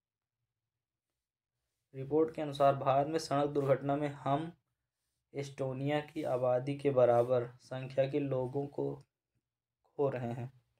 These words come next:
एस्टोनिया की आ-, दुर्घटना में हम एस्टोनिया की आबादी के बराबर संख्या में लोगों को खो रहे हैं। भारत ब्रासीलिया घोषणा या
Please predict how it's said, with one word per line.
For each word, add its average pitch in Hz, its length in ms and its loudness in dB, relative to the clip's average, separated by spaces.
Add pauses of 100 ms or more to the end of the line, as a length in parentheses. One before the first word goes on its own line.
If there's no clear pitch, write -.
(500)
एस्टोनिया 139 720 -6 (640)
की 156 120 0
आ-, 135 200 4 (760)
दुर्घटना 143 540 0
में 160 140 0
हम 170 200 0
एस्टोनिया 147 540 0
की 156 140 0
आबादी 135 440 4
के 147 100 0
बराबर 131 380 0
संख्या 135 520 -12 (460)
में 139 100 -6
लोगों 131 340 -2
को 143 160 0
खो 135 240 0
रहे 123 180 -2
हैं। 123 360 -10
भारत 131 400 2
ब्रासीलिया 131 800 2
घोषणा 131 520 -2
या 143 320 -2